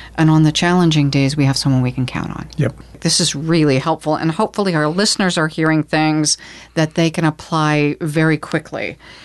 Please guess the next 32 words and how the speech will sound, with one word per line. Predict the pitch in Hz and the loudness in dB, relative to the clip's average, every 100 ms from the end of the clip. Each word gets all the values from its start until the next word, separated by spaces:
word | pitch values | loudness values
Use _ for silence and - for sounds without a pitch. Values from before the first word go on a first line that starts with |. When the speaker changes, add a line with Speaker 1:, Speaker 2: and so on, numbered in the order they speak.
| - | -20
Speaker 1:
So | - - 190 175 170 165 160 - - - - | -6 -2 0 2 4 2 0 -6 -18 -8 0
understanding | 226 240 247 233 208 | 0 2 2 4 4
the | 185 | 0
principles | - 233 262 247 240 | -2 -2 0 0 0
of | 214 | 2
influence | 175 160 165 160 156 - | 0 0 0 0 0 -2
allows | 160 165 180 170 | -2 0 0 0
us | 175 - | -2 -2
to | 175 | -4
leverage | 165 170 170 165 - | 0 0 0 -2 -2
human | - 220 233 | 0 2 2
psychology | - 190 170 156 156 151 151 143 - - - | -2 -4 -2 0 0 0 -2 -2 -12 -16 0
and | 180 | 0
increase | 185 180 247 254 - | 2 0 -2 -2 0
the | 196 | -2
opportunity | 175 - - 180 170 160 | -2 -6 0 2 2 2
to | 156 | -2
hear | - 202 | -2 -2
that | 185 160 165 | 0 0 0
magic | 170 180 185 170 | 0 0 -2 -2
word | 156 151 | 0 0
everyone | 165 185 180 170 | -2 0 2 2
wants | 160 160 - | 2 0 -2
to | 156 | -4
hear | - 165 156 147 - - - - | -2 0 2 0 -4 -18 -20 -4
when | 180 175 | 0 4
they | 165 | 4
make | 160 151 | 2 0
a | 147 | -2
request, | 151 - 156 135 - | -4 -4 -4 -4 -6
which | 147 - | -8 -6
is | 147 | -6